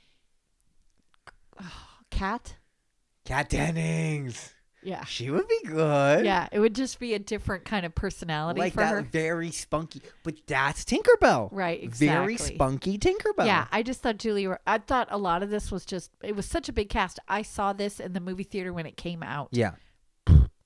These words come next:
Speaker 2: Really?
Speaker 1: I sat there and didn't like it. From, so, like I said, when you said Hook, I just said to myself, "No, I don't want to watch this again."
Speaker 2: I
Speaker 1: It's
Speaker 2: also want Kumail Nanjiani somewhere in this movie. I don't know who. Kumail Nanjiani, Smee?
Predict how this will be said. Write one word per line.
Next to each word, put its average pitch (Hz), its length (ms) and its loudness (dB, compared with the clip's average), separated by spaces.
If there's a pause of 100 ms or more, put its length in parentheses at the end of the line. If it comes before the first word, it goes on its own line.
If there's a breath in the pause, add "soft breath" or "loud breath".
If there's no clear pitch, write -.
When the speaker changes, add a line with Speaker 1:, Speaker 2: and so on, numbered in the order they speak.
(380)
Speaker 2:
Really? 131 300 -2
Speaker 1:
I 214 80 4
sat 214 260 -2
there 214 120 -2
and 202 80 -8
didn't 170 200 -8
like 160 220 -8
it. 156 160 -10
From, 170 240 -8 (220 loud breath)
so, 220 160 2
like 202 240 2
I - 20 0
said, 196 220 -2
when 180 140 -6
you 202 120 -8
said 196 220 -4
Hook, 185 240 -2
I 165 80 -4
just 170 200 -10
said 151 160 -12
to 165 80 -20
myself, - 300 -18 (140)
"No, - 560 -6 (400 soft breath)
I 120 100 -12
don't 127 200 -8
want 220 200 -8
to 302 100 -8
watch 208 300 -4
this 208 200 -10
again." 190 800 -6 (1000)
Speaker 2:
I 147 120 -2
Speaker 1:
It's 151 100 2
Speaker 2:
also 196 240 -2
want 180 320 -6 (180)
Kumail 143 440 -6
Nanjiani 135 640 -4
somewhere 151 380 -4
in 147 80 -4
this 151 200 -2
movie. 160 380 -2
I 156 80 -2
don't 156 340 -2
know 160 180 -2
who. 160 140 -6 (440 loud breath)
Kumail 160 400 2
Nanjiani, 208 560 2
Smee? 508 360 0